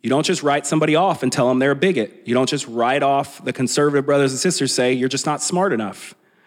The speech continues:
to look at the cri-, critical, uh, textual criticism of this. Can't you see by the way that society is moving and the open-mindedness of people that you can't stick to these ancient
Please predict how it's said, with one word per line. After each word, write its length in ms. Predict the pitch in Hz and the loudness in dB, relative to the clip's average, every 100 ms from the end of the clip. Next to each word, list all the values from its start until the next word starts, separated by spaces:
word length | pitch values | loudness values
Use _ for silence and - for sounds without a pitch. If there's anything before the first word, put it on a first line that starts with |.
| _ _ - | _ _ -6
to 340 | - 139 139 143 - _ | 0 2 2 -2 -16 _
look 180 | 131 147 | -4 -2
at 60 | 160 | -2
the 80 | 151 | -4
cri-, 340 | - 175 156 | 0 2 2
critical, 800 | - - 156 156 160 160 151 - - _ | 0 -2 0 2 2 2 0 -6 -20 _
uh, 320 | - 131 131 120 | -2 2 2 0
textual 460 | 185 180 - 160 | -2 -2 0 -2
criticism 560 | - 202 185 135 120 113 | 2 2 2 0 0 0
of 120 | 107 | 0
this. 460 | 110 - - - - - - | -2 -4 -4 -6 -6 -16 -8
Can't 260 | - 147 170 | -2 -2 -2
you 60 | |
see 240 | 156 175 175 | -2 -2 0
by 400 | 160 147 156 147 - - | 0 0 -2 -6 -20 -4
the 120 | 143 | 0
way 500 | 147 143 143 165 170 - - | 2 4 2 0 -4 -12 -10
that 160 | 139 | -4
society 600 | - - 165 143 151 151 | -2 0 0 2 2 2
is 160 | 156 143 | 2 2
moving 760 | 165 214 185 131 107 104 107 _ _ _ | 4 4 4 2 -2 -4 -10 _ _ _
and 500 | 143 151 147 135 139 - - | 0 2 2 0 -4 -14 -2
the 180 | 139 143 | 0 2
open-mindedness 1000 | 156 170 156 151 170 202 170 139 135 | 0 2 2 2 2 2 2 2 2
of 120 | 135 - | -2 -2
people 540 | 165 175 147 147 147 - | -2 0 2 2 -2 -8
that 140 | 135 156 | -6 -4
you 60 | |
can't 260 | 170 190 - | 0 0 0
stick 380 | - - 202 - | -2 0 -2 -2
to 120 | 165 | -2
these 260 | 180 170 - | 0 -2 -2
ancient 480 | 135 135 151 151 | 0 0 2 0